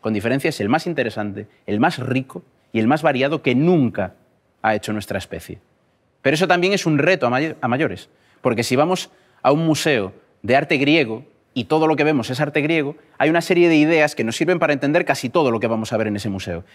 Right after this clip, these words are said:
Pero si entramos en un museo de arte contemporáneo, ah, esto se empieza a hacer un poco cuesta arriba, porque cada cuadro, cada escultura va de un palo distinto y es como, "A ver, espera, ¿de qué va este tío? ¿De qué va esta tía? ¿Qué me está contando? No entiendo nada".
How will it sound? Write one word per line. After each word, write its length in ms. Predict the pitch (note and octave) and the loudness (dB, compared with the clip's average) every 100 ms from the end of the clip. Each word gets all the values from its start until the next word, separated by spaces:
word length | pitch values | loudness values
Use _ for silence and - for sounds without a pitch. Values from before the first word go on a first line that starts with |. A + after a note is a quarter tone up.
| _ | _
Pero 120 | B2 | -2
si 60 | C3 | 2
entramos 280 | F3+ G#3 G#3 | 2 2 0
en 80 | |
un 60 | G#3 | 0
museo 180 | G3+ G#3 | 2 2
de 60 | |
arte 140 | F#3+ F#3 | 4 2
contemporáneo, 600 | F3+ F3 E3 G3+ E3 D#3 - _ _ _ _ _ _ | 0 0 2 2 0 -6 -14 _ _ _ _ _ _
ah, 240 | D#4+ A3 - _ _ _ | 0 0 -4 _ _ _
esto 180 | - G#3+ | -2 2
se 40 | |
empieza 220 | G#3 G3+ | 4 4
a 20 | F#3+ | 4
hacer 140 | G3+ | 2
un 60 | F#3 | 2
poco 180 | F3 | 2
cuesta 240 | D3 D#3 D#3 | 2 2 2
arriba, 300 | F#3+ A#2 F#2+ - - | 2 0 -4 -12 -2
porque 240 | C#3 C#3 | 0 2
cada 240 | D3 D3+ | 2 2
cuadro, 280 | D3+ F3+ C3+ | 4 2 4
cada 180 | C3 C#3+ | 4 2
escultura 460 | D3 E3 D#3+ A#3 G#3 | 2 0 0 4 4
va 120 | F3 | 4
de 60 | |
un 120 | D3+ D3 | 2 2
palo 220 | C#3 B2+ | 2 2
distinto 500 | B2+ - G#3 A#2+ A#2 | -2 0 0 2 0
y 60 | |
es 100 | A#2+ | 0
como, 240 | B2+ A2 G#2+ | 0 -2 0
"A 140 | A#2+ | 0
ver, 120 | A2+ G2 | 0 -2
espera, 420 | - G2+ E2 - - | -2 -2 -2 -10 -4
¿de 160 | B2 | 0
qué 80 | A#2+ | 2
va 100 | C#3 | 2
este 200 | G#2+ G#2+ | 2 -4
tío? 240 | F2+ E2+ - _ - | -6 -10 -12 _ -4
¿De 80 | C3+ | 2
qué 80 | F3+ | 2
va 80 | |
esta 200 | - - | 2 -2
tía? 220 | F#2+ F#2 F2+ | -4 -6 -2
¿Qué 80 | |
me 80 | E3+ | -2
está 160 | E3 A#2+ | 0 0
contando? 420 | G2 F#2+ F2 E2+ | -2 -6 -6 0
No 100 | C#3 | 0
entiendo 280 | D#3+ C3 G2 | 2 0 0
nada". 260 | E2 E2+ | -4 -8